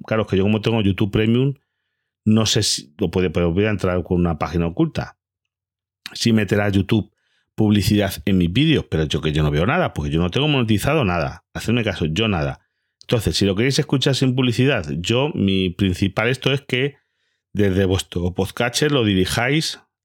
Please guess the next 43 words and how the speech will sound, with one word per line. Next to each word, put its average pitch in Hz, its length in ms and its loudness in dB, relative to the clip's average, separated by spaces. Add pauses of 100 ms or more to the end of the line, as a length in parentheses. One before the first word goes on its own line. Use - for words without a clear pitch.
a 127 400 -2
el 92 300 0
feed 143 300 -2 (260)
Podlink. 117 680 0 (220)
Jo, - 340 -14
Podlink. 95 680 -2 (180)
Es 95 160 -2
el 117 120 -2
Podlink 131 640 -2 (600)
que 101 120 0
publico 107 560 2
en 113 100 0
eso 120 200 -2
y 120 80 2
ahí 101 220 0
tenéis 101 320 -2
todas 104 200 0
las 101 140 -2
plataformas. 85 840 -2 (420)
Ahí 85 300 -2
están 92 340 -2
todas 90 200 -2
las 87 100 -4
plataformas 90 680 -2
en 87 60 0
las 85 120 -2
que 85 80 -4
estoy, 110 260 -2
que 110 120 -2
son 90 160 -2
un 90 100 2
montón, 107 540 0 (600)
pero 95 280 2
en 92 100 2
la 90 180 0
de 87 600 0
Spotify, 113 640 -2
si - 160 -4
cogéis 95 520 -2
el 95 120 0
feed 104 240 -2
de 87 160 -2
Spotify, 110 720 -2